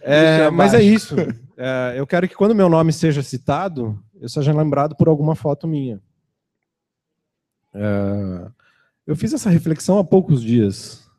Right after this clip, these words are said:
Speaker 1: né? Quando as pessoas me perguntam por que que eu não apareço.
Speaker 2: Beleza.
Speaker 1: Não é de propósito, não, não, já me falaram que eu sou marqueteiro por causa disso.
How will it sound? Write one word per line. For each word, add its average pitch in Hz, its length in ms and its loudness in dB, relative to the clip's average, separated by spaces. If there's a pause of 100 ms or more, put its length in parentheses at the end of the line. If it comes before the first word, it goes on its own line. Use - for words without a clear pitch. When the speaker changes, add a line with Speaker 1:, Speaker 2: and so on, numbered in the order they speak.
(140)
Speaker 1:
né? 117 400 -2
Quando 117 480 2
as 101 100 -12
pessoas 120 380 -8
me 127 100 -4
perguntam 123 380 0
por - 120 -4
que 135 120 -8
que - 100 -12
eu 120 60 -4
não 120 100 -2
apareço. 120 680 -2 (460)
Speaker 2:
Beleza. 143 280 4
Speaker 1:
Não 180 120 4
é 175 160 4
de 151 140 -4
propósito, 131 800 -2
não, 127 340 -4
não, 120 580 -4
já 127 160 -2
me 147 120 0
falaram 147 260 2
que - 80 2
eu - 60 4
sou - 160 2
marqueteiro 139 600 0
por - 120 -4
causa 131 200 4
disso. 135 220 -2